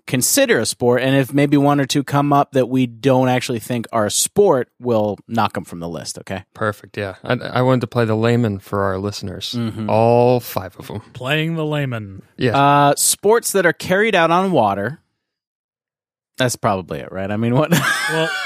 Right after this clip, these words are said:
Speaker 3: so if you're on an aircraft carrier, you're playing basketball.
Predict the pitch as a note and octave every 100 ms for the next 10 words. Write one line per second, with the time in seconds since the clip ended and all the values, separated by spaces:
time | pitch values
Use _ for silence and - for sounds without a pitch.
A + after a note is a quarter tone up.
0 | - E3+ D#3+ D#3+ D3+ D3 F3+ G#3+ F3 D3
1 | D3 C3+ B2 G#2 - A2 A2 A2+ A2 C3
2 | A2+ G#2+ A2 G#2 - G#2+ G#2+ B2+